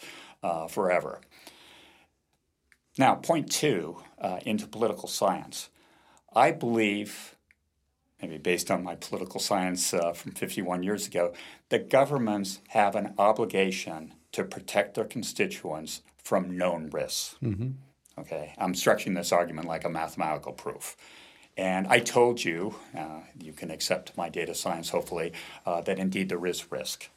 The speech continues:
Speaker 1: uh, if with, without, uh, vaccination, without masks. So therefore, my conclusion is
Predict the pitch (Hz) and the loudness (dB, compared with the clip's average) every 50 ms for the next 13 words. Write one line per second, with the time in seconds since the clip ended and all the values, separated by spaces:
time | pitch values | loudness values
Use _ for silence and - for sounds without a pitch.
0 | _ - 85 76 76 73 76 87 - - - - - - - - - - - _ | _ -8 -6 -6 -6 -6 -8 -8 -8 -10 -10 -12 -12 -8 -8 -8 -8 -8 -18 _
1 | _ _ _ _ - - - - - 73 71 69 - - - - 80 71 69 76 | _ _ _ _ -10 -10 -6 -2 0 0 0 0 -2 -4 -6 -2 -2 -2 -2 -2
2 | 76 73 78 78 73 - - - - 69 71 71 - - 78 71 78 76 78 71 | -6 -4 -2 -2 -2 -2 -4 -8 -8 -8 -8 -8 -8 -10 -12 -14 -10 -6 -4 -4
3 | 67 - 76 67 65 67 - - - - - - - - - - - - - - | -4 -4 -6 -6 -6 -6 -6 -8 -10 -10 -12 -18 -20 -20 -20 -20 -20 -20 -20 -20
4 | - - - - 113 131 175 180 185 - 120 110 113 135 143 - - 98 - - | -18 -10 -4 0 6 6 6 6 8 4 4 6 6 4 2 2 -4 -6 -6 -4
5 | - 113 117 127 123 - - 80 80 76 73 71 73 73 - - - | -2 0 0 0 0 -4 -6 -6 -8 -6 -6 -8 -8 -8 -8 -10 -10